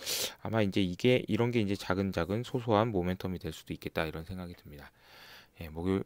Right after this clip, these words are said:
금요일 거는 한번 좀 보시고요. 자, 섹터 로테이션에 대한 생각을 말씀드려보도록 하겠습니다.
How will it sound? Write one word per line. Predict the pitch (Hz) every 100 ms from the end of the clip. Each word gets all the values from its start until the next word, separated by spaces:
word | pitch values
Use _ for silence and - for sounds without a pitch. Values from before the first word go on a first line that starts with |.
| -
금요일 | - 95 98
거는 | 95 95
한번 | 101 104
좀 | - 117 107 _
보시고요. | - - 101 87 120 - _ _ _ _ _ _ - - - - -
자, | 92
섹터 | - 143 -
로테이션에 | 165 110 - 127 127 123
대한 | 110 110 110 - _ - - - -
생각을 | 131 131 123 117 117 123 120
말씀드려보도록 | 92 87 110 95 90 85 85
하겠습니다. | 98 98 - 73 -